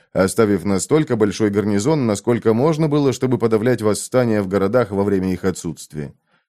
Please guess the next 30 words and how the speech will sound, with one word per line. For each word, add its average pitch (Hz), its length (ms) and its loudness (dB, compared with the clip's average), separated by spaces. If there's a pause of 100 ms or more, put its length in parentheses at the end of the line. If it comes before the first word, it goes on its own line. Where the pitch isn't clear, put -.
(240)
Они 147 160 4
хотели 175 400 2
встретиться 147 600 0
с - 80 -8
Конаном 151 500 2
и 123 40 0
сокрушить 123 520 -2
его 135 240 2
до 123 240 0
того, 104 260 2
как 95 260 -2
к - 80 -10
нему 110 260 2
присоединятся 101 760 -2
мятежные 92 520 -2
силы 90 320 -4
королевства. 90 760 -6 (880)
Король 185 360 6
и 160 80 8
его 147 180 4
пуатанцы 151 580 4
пересекли 143 540 2
горы, 165 420 4
но 165 220 4
настоящего 160 680 2
столкновения 139 760 2
с 120 100 -2
оружием 131 560 4
не 139 120 2
было. 73 360 -6